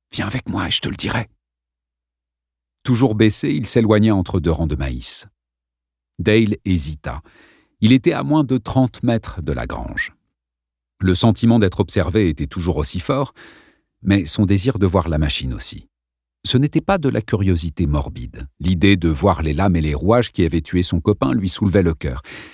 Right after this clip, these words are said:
Mais il fallait absolument qu'il sache, qu'il essaie de comprendre.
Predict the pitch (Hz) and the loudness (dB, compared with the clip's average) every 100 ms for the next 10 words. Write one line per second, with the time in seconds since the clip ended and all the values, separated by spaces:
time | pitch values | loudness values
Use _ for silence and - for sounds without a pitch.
0 | _ _ 92 90 127 - 117 123 - _ | _ _ -6 -2 -2 -2 -2 -4 -6 _
1 | - 120 - 120 104 92 95 - - - | -4 -4 -2 -2 0 0 -2 -6 -8 -4
2 | - - - - - - _ _ _ - | -2 -2 -4 -6 -6 -10 _ _ _ -6
3 | 73 - - 87 87 76 - - 71 - | -2 0 0 0 -2 -4 -6 -6 -4 -2
4 | - - - - | -4 -6 -12 -18